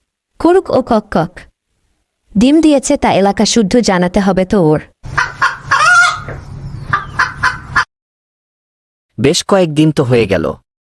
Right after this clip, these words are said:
Speaker 2: যাই আজ আবার হজ্জার কাছে। আজ একটা ঠিক ঠিক বুদ্ধি আনব হজ্জার কাছ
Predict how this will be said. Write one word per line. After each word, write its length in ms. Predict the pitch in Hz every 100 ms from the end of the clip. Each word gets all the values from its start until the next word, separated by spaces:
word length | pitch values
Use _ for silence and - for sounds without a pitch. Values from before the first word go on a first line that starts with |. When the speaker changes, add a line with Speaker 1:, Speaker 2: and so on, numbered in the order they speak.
| _ _ _ _ _ _ -
Speaker 2:
যাই 280 | 101 151 180
আজ 180 | 143 - -
আবার 180 | 117 117
হজ্জার 400 | 104 98 113 107
কাছে। 320 | - 82 - 64 - _ _ _ _ _ _ _ -
আজ 200 | 151 160
একটা 220 | 185 - 175
ঠিক 160 | 185 185
ঠিক 140 | - 156
বুদ্ধি 320 | 113 104 113
আনব 240 | 98 101 98
হজ্জার 400 | 92 110 92 117
কাছ 160 | - 98